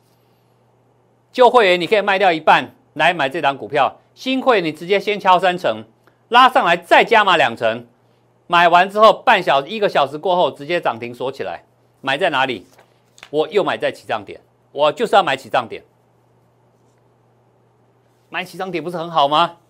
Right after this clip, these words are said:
那我说过，除了这个之外还有没有？我帮你准备另外这一档，微波天线的，去年获利创历史新高，还在低档，还没有人发现，但今天好像有人去找出来了。因为什么？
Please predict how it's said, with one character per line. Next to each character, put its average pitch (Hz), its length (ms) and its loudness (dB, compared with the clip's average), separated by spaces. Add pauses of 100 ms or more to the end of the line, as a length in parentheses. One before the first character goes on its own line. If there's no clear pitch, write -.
(520)
那 190 100 2
我 151 140 2
说 180 160 -4
过， 170 320 0
除 180 140 -4
了 185 100 2
这 202 80 -2
个 180 80 -4
之 175 80 -6
外 185 80 2
还 160 140 0
有 160 40 0
没 143 120 -2
有？ 120 180 0 (320)
我 131 100 -8
帮 175 220 0
你 180 80 -6
准 123 180 -8
备 160 140 -2
另 156 140 -6
外 143 120 2
这 135 120 -6
一 123 80 -8
档， 95 160 -8 (1120)
微 156 100 0
波 190 180 -2
天 190 160 -4
线 180 220 -4
的， 107 220 -10 (260)
去 226 200 -8
年 165 140 -4
获 202 140 -2
利 185 100 -2
创 180 220 -2
历 170 100 -6
史 120 120 -12
新 139 160 -12
高， 143 300 2 (220)
还 143 140 -4
在 165 160 -2
低 165 140 -8
档， 123 200 -2
还 - 160 -6
没 160 100 -6
有 139 60 -2
人 110 140 -6
发 160 160 0
现， 135 240 -8 (580)
但 165 160 -6
今 165 160 -10
天 165 120 -6
好 131 100 -4
像 143 280 -4
有 120 120 -6
人 110 100 -8
去 135 120 -20
找 95 180 -4
出 139 140 -12
来 92 180 -8
了。 85 100 -14 (1000)
因 147 100 -10
为 156 60 -8
什 131 40 -12
么？ 113 200 -2